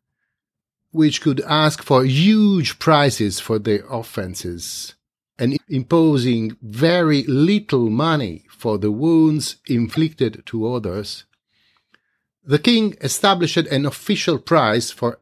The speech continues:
every kind of offense, from the cut of a finger to a wound on the head, until the murder of a free man of and half free man. Contrary to what one might believe,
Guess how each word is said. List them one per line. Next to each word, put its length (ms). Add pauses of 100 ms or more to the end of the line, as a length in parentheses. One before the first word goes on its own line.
(100)
every 380
kind 420
of 100
offense, 760 (720)
from 420
the 140 (120)
cut 520
of 140
a 80
finger 720 (440)
to 180
a 80
wound 600 (500)
on 160
the 80
head, 560 (440)
until 400
the 140
murder 720 (140)
of 180
a 60
free 320
man 580
of 640
and 160
half 280
free 460
man. 220 (3000)
Contrary 500
to 160
what 300
one 200
might 360
believe, 760